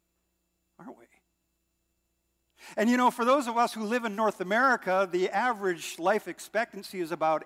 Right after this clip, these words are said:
eighty. For those living in some developing countries like Chad or Malawi or Afghanistan, the average age is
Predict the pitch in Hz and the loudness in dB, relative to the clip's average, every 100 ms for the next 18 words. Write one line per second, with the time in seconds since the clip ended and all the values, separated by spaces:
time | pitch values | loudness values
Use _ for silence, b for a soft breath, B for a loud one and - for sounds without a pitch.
0 | - 202 247 175 151 190 - 175 202 226 | -4 -4 -4 -6 -8 -10 -8 -4 -2 -2
1 | 180 - B B B B 175 208 214 190 | -4 -16 B B B B -4 -2 -2 -6
2 | 165 208 190 165 170 190 196 175 147 - | -6 -6 -4 -4 0 0 -2 -6 -12 -8
3 | 196 214 180 165 143 147 139 - - 185 | -8 -6 -8 -8 -4 -6 -6 -12 -6 -2
4 | 196 190 175 151 151 147 170 196 190 170 | 0 0 0 -2 -4 2 4 4 4 0
5 | 151 147 143 139 - 180 214 190 - 151 | -2 -4 -4 -6 -6 -4 -4 -6 -8 -10
6 | 160 156 165 175 156 135 151 185 180 147 | -8 -6 -4 -4 -6 -10 -6 -4 -4 -8
7 | 139 | -16